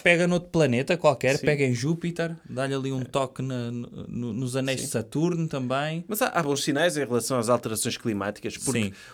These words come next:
Speaker 2: uma pessoa diz, "Alterações climáticas é mau." Não. Às
Speaker 1: Não.
Speaker 2: vezes mudar é bom.
Speaker 1: Sim.
Speaker 2: Não é? Quando, eh, uma pessoa, o, o, por exemplo, o Canadá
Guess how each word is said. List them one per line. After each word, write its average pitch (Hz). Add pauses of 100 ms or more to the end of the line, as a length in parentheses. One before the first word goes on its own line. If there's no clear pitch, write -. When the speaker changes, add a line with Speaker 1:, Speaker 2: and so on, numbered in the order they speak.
Speaker 2:
uma 208
pessoa 208
diz, 123
"Alterações 180
climáticas 160
é 110
mau." 90
Não. 202 (240)
Às 247
Speaker 1:
Não. 156
Speaker 2:
vezes 147
mudar 135
é 139
bom. 190 (500)
Speaker 1:
Sim. -
Speaker 2:
Não 151
é? 123
Quando, 214
eh, 135
uma 196
pessoa, 202 (340)
o, 123
o, 151
por 160
exemplo, 127
o -
Canadá 120